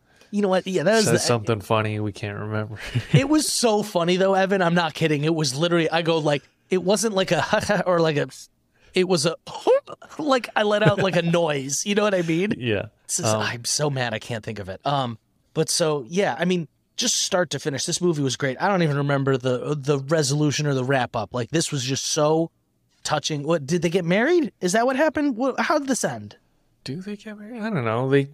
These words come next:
Speaker 2: keep
Speaker 1: This was so
Speaker 2: adventuring
Speaker 1: touching.
Speaker 2: together. Yeah, they
Speaker 1: Yeah.
Speaker 2: don't need to put a label on it. Um,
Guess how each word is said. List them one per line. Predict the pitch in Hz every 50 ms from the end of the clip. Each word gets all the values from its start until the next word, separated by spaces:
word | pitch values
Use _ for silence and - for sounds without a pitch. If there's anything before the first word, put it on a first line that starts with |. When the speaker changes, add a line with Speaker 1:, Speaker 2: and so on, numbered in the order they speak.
| - _ -
Speaker 2:
keep | - - 160 156 -
Speaker 1:
This | 135 131
was | -
so | 117
Speaker 2:
adventuring | 117 120 - - - 123 -
Speaker 1:
touching. | 180 120
Speaker 2:
together. | 120 120 113 110 123 123 120 120 - _ _ _ _ _ _ _ _
Yeah, | - 123 104 92 95 101
they | -
Speaker 1:
Yeah. | 170 131 127 120
Speaker 2:
don't | 117 101
need | -
to | -
put | - - 90 98
a | 92
label | 95 92 71 69 67 73 60
on | 50 60 58 -
it. | 82 - _ _ - - - _ _ - 120
Um, | 117 113 113 110 107 107 107 104 104 104